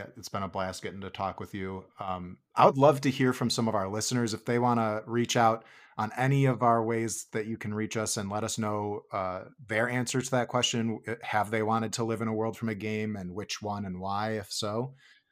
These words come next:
Um, please hit us up. Um, A J, would you let everyone know where they can reach you?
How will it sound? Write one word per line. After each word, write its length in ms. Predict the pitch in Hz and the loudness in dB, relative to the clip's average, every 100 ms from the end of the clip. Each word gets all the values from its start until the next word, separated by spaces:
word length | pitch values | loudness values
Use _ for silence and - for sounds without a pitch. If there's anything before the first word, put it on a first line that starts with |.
| _ _ - | _ _ -6
Um, 340 | 95 92 85 | -4 -4 -8
please 380 | - 139 143 135 | -4 0 4 4
hit 120 | 135 | 4
us 140 | 127 123 | 2 2
up. 280 | 120 - _ _ _ _ _ _ | 2 0 _ _ _ _ _ _
Um, 560 | 104 98 90 90 92 - _ _ _ _ _ _ _ _ _ _ _ _ - | -4 -4 -4 -8 -12 -16 _ _ _ _ _ _ _ _ _ _ _ _ 0
A 100 | 143 | 2
J, 200 | 139 143 | 4 4
would 180 | 120 127 | 4 4
you 100 | 139 | 6
let 160 | 135 | 8
everyone 320 | 131 127 127 120 | 6 4 4 4
know 180 | 123 | 4
where 160 | 120 117 | 4 4
they 140 | 113 | 4
can 140 | 110 110 | 2 0
reach 240 | 107 - | 0 -2
you? 320 | 101 107 139 | -2 -2 -4